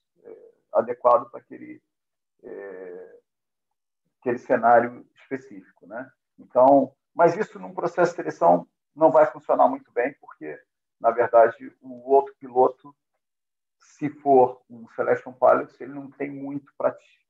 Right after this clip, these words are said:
ajudar no processo de decisão, né? Mas você ainda assim tem que incluí-lo, que, que você tem que fazer como você faz no voo normal,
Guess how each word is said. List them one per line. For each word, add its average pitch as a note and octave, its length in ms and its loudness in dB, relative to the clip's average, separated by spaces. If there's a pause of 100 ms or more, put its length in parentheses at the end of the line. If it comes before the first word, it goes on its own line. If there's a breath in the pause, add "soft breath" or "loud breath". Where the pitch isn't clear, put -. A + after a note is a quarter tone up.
ajudar C3 640 0 (300)
no E3+ 180 -8
processo C3+ 460 -2
de - 60 -20
decisão, A2 500 -18 (460)
né? G2+ 240 -14 (420)
Mas A#2+ 260 0
você C#3 300 -2
ainda D3 300 4
assim D3 320 -6
tem D3 160 -14
que - 340 -20
incluí-lo, B2+ 800 -12
que, A2+ 100 -18
que - 260 -20
você A#2 280 -18 (160)
tem C3 240 -6
que - 240 -20 (520)
fazer E3+ 440 2
como F3+ 260 -10
você F#3 280 -16
faz D#3+ 260 2
no E3 100 -16
voo E3+ 160 -6
normal, C#3+ 560 2